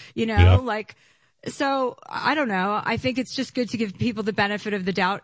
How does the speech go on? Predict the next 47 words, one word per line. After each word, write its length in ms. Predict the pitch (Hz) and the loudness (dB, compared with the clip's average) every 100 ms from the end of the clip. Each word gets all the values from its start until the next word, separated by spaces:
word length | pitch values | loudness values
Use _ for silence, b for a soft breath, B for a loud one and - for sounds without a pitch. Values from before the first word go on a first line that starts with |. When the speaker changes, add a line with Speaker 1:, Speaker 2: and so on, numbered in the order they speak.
| - | -10
Speaker 1:
starting 380 | - - 202 | 0 2 2
with 100 | 190 | 2
yourself. 640 | 170 156 156 156 190 - - _ _ _ | 2 2 4 2 0 -6 -10 _ _ _
Like, 440 | 190 190 - - 185 | 0 0 -4 -12 -6
not 260 | 208 208 208 | 0 2 2
to 100 | 196 | 2
be, 240 | 185 180 | 2 2
you 180 | 156 175 | 2 2
know, 220 | 165 135 | 2 0
corny 500 | - 202 180 170 160 | 0 2 2 2 2
and, 140 | 156 156 | 0 -2
like, 240 | 147 139 | -4 -6
whatever, 580 | 180 185 - 214 196 160 | -4 -2 -2 -2 0 0
but 300 | 151 175 - | 0 -2 -2
seriously, 540 | 156 262 330 - 180 156 | -4 -2 -2 0 -2 0
like, 300 | 160 160 - B B B | 0 -2 -8 B B B
give 280 | - 220 214 | 0 0 2
the 80 | 240 | 2
benefit. 420 | 214 220 233 240 | 2 0 -2 -4
You, 220 | 185 214 - | -4 -6 -2
that 260 | - 214 | 4 4
happened. 400 | 247 240 - 180 | 4 0 2 2
It's 120 | 160 - | 2 0
in 60 | |
the 100 | 208 | 2
past. 600 | 208 202 226 143 151 - | 4 4 2 0 -4 -8
Like, 220 | 180 165 190 | -4 -4 -4
okay, 260 | - 240 | 0 0
let's 220 | 180 180 | 0 -2
move 200 | 208 208 | 0 -2
forward 480 | 185 190 220 202 160 | 0 0 0 0 -2
in, 160 | 131 180 | -2 -4
in, 240 | - 196 | -4 -2
in 240 | 196 - 196 | -4 -4 -4
a 40 | |
sense 300 | 185 196 190 | -2 -2 -2
of 80 | 175 | -2
optimism 760 | - 180 - 202 185 170 180 175 | 0 0 2 0 2 2 0 0
and 240 | - 180 | 0 0
betterment. 560 | 175 190 220 160 139 - | 2 0 0 0 -2 -2
Like, 280 | 160 165 | -2 0
I'm, 280 | 151 196 185 - | 0 -2 -2 -2
I'm 180 | 196 | -2
cooler 380 | 185 226 208 196 | 2 2 4 2
and 100 | 190 | -2
smarter 340 | 180 185 208 196 | 0 0 2 0
now. 360 | 139 - - | -2 -4 -8